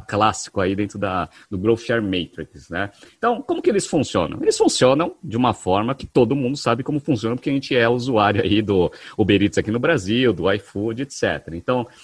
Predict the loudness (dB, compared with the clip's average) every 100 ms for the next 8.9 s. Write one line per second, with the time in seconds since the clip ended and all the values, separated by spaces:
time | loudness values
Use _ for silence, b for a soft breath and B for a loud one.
0 | B -4 0 0 0 -2 0 0 -2 -4
1 | 0 0 0 -6 -8 -4 -2 -2 -4 -6
2 | -6 0 0 0 -4 -8 -4 -4 -4 -2
3 | -2 -4 -4 -4 -4 -8 -8 -6 -2 -4
4 | -2 -2 0 0 -6 -14 b b b -2
5 | 0 -2 0 -2 -2 2 4 4 2 0
6 | -4 -2 0 0 -2 -2 0 2 2 2
7 | 2 0 -4 -8 -6 -6 -6 -4 -4 -6
8 | -4 -2 -2 -4 -14 -14 -8 -6 -6